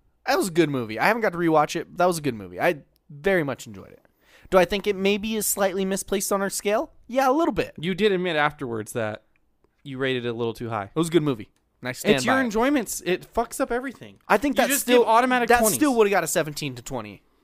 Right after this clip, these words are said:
Speaker 1: on my enjoyment scale.
Speaker 2: I just think there has to be levels to this.
Speaker 1: You know what, Jay? I made, I made changes. You want me to go through and re-rate every movie?
Speaker 2: Maybe.
Speaker 1: 'Cause that would be a lot of work.
Speaker 2: <laughs>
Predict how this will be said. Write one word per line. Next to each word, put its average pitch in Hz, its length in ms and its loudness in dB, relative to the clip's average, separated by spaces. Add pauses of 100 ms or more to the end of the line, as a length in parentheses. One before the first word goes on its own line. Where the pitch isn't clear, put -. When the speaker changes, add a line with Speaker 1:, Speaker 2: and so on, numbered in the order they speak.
(120)
Speaker 1:
on 139 120 -2
my 127 100 -2
enjoyment 110 360 -10
scale. - 220 -16 (800)
Speaker 2:
I 131 60 -12
just 143 160 -14
think 120 160 -10
there 113 120 -8
has 113 160 -10
to - 40 -16
be 120 80 -10
levels 110 380 -6
to 107 60 -12
this. 101 320 -16 (260)
Speaker 1:
You 139 120 -2
know 147 120 6
what, 185 160 6
Jay? 220 160 2
I 143 140 0
made, 151 300 0
I 151 80 -4
made 165 220 -2
changes. 143 380 -6
You 156 60 2
want 147 100 2
me 151 60 -2
to 151 60 -4
go 151 140 4
through 170 220 0
and 151 80 -4
re-rate 160 500 -2
every 151 200 0
movie? 165 420 -4 (140)
Speaker 2:
Maybe. 202 400 -4 (540)
Speaker 1:
'Cause - 100 -12
that 175 120 4
would 254 80 4
be 190 80 0
a 143 80 2
lot 151 200 4
of 180 60 -2
work. - 400 0 (120)
Speaker 2:
<laughs> - 80 -20